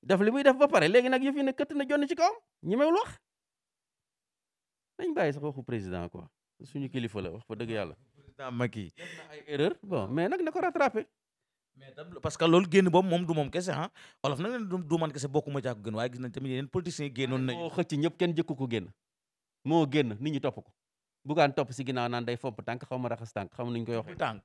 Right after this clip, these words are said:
Speaker 1: Tibb tànk. Keneen ne xonq fee, keneen ne ñuul na fële. Parce que moom bu génnul woon, kenn du génn. Kenn du ñeme génn. Mais c'est grave. Ñun dañuy, fi mu nekk, ñu ngi ci ay risques laa wax.
Speaker 2: Mais Jax, dama lay laaj yow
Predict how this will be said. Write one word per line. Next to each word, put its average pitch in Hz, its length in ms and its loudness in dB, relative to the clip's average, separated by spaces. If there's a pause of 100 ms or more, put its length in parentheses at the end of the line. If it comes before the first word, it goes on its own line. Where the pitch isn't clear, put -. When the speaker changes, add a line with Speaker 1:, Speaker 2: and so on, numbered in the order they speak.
(160)
Speaker 1:
Tibb 127 240 -2
tànk. 107 220 0 (460)
Keneen 156 280 4
ne 135 80 0
xonq 139 300 -4
fee, 127 180 -4
keneen 139 240 -4
ne 131 100 -2
ñuul 123 200 -4
na 113 100 -4
fële. 101 200 -8 (280)
Parce 202 160 0
que 185 60 0
moom 175 260 2
bu 175 140 -4
génnul 180 240 2
woon, 127 120 -2
kenn 147 160 0
du 143 80 0
génn. 110 200 -2 (1200)
Kenn 214 180 4
du 214 100 0
ñeme 185 200 -2
génn. 131 200 -8 (1040)
Mais 240 120 0
c'est 240 180 -2
grave. 202 540 -4
Ñun 220 160 0
dañuy, 240 280 0
fi 269 100 -12
mu 269 120 -10
nekk, 240 180 -4
ñu 185 120 0
ngi 214 100 -8
ci - 120 -12
ay 185 140 6
risques 196 260 4
laa 165 140 4
wax. - 260 -4 (1500)
Speaker 2:
Mais 170 140 -16
Jax, 180 260 -6
dama 160 200 0
lay 196 140 2
laaj 117 240 -2
yow 120 220 -4